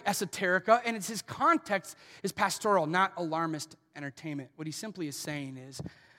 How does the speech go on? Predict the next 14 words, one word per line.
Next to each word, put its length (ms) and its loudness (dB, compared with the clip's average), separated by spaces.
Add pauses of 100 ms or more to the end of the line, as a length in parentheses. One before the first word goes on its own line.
(440)
"My 680 -4 (180)
purpose 480 -6
in 100 -12
writing 380 -4
this 160 -10
book 400 -16 (360)
was 160 -12
to 120 -10
my 140 -6
churches 420 -12
that 80 -10
I 80 -12
care 240 -12
about, 240 -18